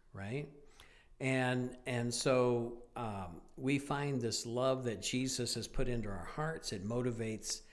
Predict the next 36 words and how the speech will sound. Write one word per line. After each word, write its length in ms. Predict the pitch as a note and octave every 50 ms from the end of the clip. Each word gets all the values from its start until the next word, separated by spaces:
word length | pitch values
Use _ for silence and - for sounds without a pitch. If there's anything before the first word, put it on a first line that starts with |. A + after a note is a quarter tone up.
| - - - - - - - - - - - - - - - -
our 200 | - A2 B2+ C#3+
love 260 | C3+ C3 C3 C3 B2+ A#2+
for 160 | - - A2
him, 560 | F#2 - C3+ C#3 E3 F3 G3 G3 F#3 F3 - - - - - - - - -
but 140 | B2 A2+
it's 160 | A#2 A2+ - -
also 420 | B2 B2 C#3 - - C#3+ C3+ B2+
in 80 | A#2+ A2+
direct 300 | A2 A2 G#2+ G#2+ - -
harmony 520 | - G#2+ G#2+ A2 A2 G#2+ G#2+ G#2+ G#2 G#2
with 200 | G2+ G2+ F#2 -
his 200 | F#2+ G2 F#2 -
word. 360 | F2 E2+ D#2 D#2 D#2 - - - - _ _ _
It's 180 | - D3 - -
not 160 | B2 A2 G#2
gonna 160 | - A#2 G#2+
violate, 600 | G2 F#2+ G2+ F#2+ F#2+ G2 G2 F#2 F2 F2+ F2+ - - - - - - - - -
uh, 160 | - F#2+ F#2+ F#2+
Jesus' 400 | - - G#2+ G#2 - - - - -
teachings. 640 | - - E2 - - - - C#2 - - - - - - - - - - - - - - - -
And 340 | - B2+ B2 B2 B2 C#3+ - - - - - - -
it 160 | C#3+ C#3 C3
is 260 | C3 A#2+ A#2 - A#2+
unconditional, 800 | A#2+ A#2 B2+ C3 B2+ - C3 B2+ A#2+ A#2 - - - F2 - - - - - - - - - - - - - - - - - -
you 100 | G#2 G2
know? 240 | G2+ A2 A#2+ A#2 B2 - -
It 180 | - A2 G#2 G#2+
is, 220 | G#2+ G#2+ G#2 G#2+ -
it 220 | B2+ A#2+ A2+ G#2
is 180 | G#2 G#2 G#2 -
something 400 | B2 A2+ A2 - - A#2 A2 G#2+ G2+
that 340 | G#2 G2+ G2+ G#2 - - - - - - - - -
God 360 | - G#3+ G#3 G#3+ G3+ - -
puts 340 | - - C#3 C3 - - -
in 280 | - - A#2+ A2 A2 G#2+
us 640 | E2 D2+ F#2+ F#2 F2 F2+ F#2 - - - - -